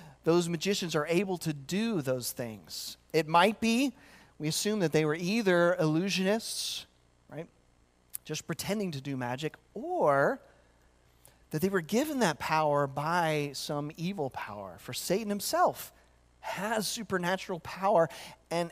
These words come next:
evidently can give it to people. Acts eight is not the only place in the book of Acts where the apostles encounter magic. There's a number of other places. In Acts chapter thirteen,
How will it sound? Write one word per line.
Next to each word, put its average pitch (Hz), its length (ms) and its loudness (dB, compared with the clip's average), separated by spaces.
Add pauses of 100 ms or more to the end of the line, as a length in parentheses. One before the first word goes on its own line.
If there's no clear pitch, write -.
(120)
evidently 240 540 8
can 202 260 -2
give 220 280 2
it - 340 -2 (140)
to 160 140 -8
people. 123 440 -12 (2250)
Acts 196 340 4
eight 208 320 4 (480)
is 160 100 -2
not 226 220 6
the 202 100 2
only 202 220 4
place 170 1000 2
in 156 100 -6
the 151 60 -4
book 156 160 0
of 156 60 -2
Acts 165 280 2
where 156 60 0
the 147 220 2
apostles 156 480 0
encounter 139 340 -2
magic. 131 640 -4 (840)
There's 135 140 -8
a 135 60 -6
number 165 420 2
of 156 40 2
other 175 160 6
places. 131 440 -4
In 156 40 4
Acts - 380 0
chapter 170 300 0
thirteen, 170 540 -2